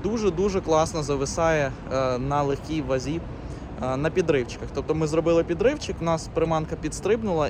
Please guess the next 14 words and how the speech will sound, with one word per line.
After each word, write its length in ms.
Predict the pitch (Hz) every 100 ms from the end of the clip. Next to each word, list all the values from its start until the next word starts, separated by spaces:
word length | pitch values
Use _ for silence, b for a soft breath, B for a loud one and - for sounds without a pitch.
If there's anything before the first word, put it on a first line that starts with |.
| -
і 60 |
далі 400 | 147 180 208 165 151 - 127
він 220 | 147 160 135
так, 200 | 143 156 B B B -
а, 360 | 131 135 131 120 127
плавно, 420 | 139 151 160 143
е, 80 | 135 - - 127 123 123 123 120 120 123 - - - -
по 100 | 147
такій, 260 | 147 - 151
скажімо, 400 | - 147 151 139
діагоналі 680 | 131 139 135 131 151 160 127
рухається 640 | 139 - 147 127 - 127
до 160 | 156
дна. 280 | 160 131 113